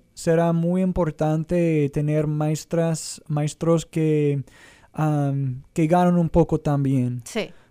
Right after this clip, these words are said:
Speaker 1: Porque siempre, pues, los voluntarios son, pues, buenísimos,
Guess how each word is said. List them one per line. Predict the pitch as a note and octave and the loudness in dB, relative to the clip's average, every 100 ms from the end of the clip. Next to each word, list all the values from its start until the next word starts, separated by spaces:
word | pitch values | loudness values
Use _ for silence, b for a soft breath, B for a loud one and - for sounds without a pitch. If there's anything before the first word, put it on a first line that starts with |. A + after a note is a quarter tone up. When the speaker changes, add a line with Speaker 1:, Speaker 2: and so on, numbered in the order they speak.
| _ | _
Speaker 1:
Porque | D3 C#3 D3+ D3 D3 C#3+ C#3+ C#3+ - _ _ | -2 0 2 4 4 2 0 -4 -14 _ _
siempre, | - - E3 E3+ F3 E3+ D#3+ | -8 -2 0 0 0 0 -2
pues, | E3+ D#3+ D#3 D3 | -4 2 2 4
los | D3 | 2
voluntarios | C#3 F3 F#3+ F#3 F3+ F#3+ F3+ | 2 0 0 0 0 2 0
son, | - E3 D#3+ D#3 D3 - _ _ | -2 -2 0 -2 -4 -10 _ _
pues, | F3 C#3+ - - | -2 -2 -2 -10
buenísimos, | D#3+ D#3 F#3+ F3+ C#3 B2+ | -2 0 2 0 -4 -8